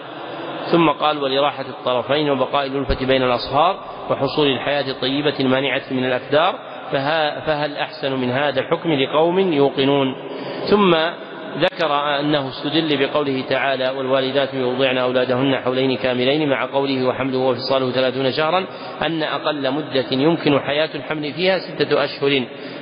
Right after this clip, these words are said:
لأنك إذا ألقيت الحولين، أي ألغيتهما من الثلاثين شهرا، بقي ستة أشهر للحمل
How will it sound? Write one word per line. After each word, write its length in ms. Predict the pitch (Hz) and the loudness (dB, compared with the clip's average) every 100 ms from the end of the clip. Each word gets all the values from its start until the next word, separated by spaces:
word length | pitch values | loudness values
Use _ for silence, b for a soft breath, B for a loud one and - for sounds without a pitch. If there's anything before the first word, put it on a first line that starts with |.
| 135 | 2
لأنك 420 | 151 160 147 139 | 2 2 0 -2
إذا 380 | 143 135 135 131 | -2 0 2 0
ألقيت 360 | - 147 143 | 0 -2 -2
الحولين، 580 | 135 - 131 131 135 123 | -4 -4 -4 -2 -2 -2
أي 300 | - 143 139 | -2 -2 -2
ألغيتهما 640 | 135 131 131 160 139 127 | -2 -2 0 0 0 0
من 140 | 123 143 | 0 0
الثلاثين 580 | 139 147 135 127 151 127 | 0 0 0 0 -2 0
شهرا، 400 | 160 151 180 185 B B - | 0 2 0 -2 B B -2
بقي 340 | 160 156 151 139 | -2 0 -2 -2
ستة 520 | 170 - 139 147 135 | -4 -4 -2 0 -2
أشهر 240 | 139 139 | -2 -2
للحمل 580 | 131 135 131 120 151 120 | 0 0 0 0 -2 -4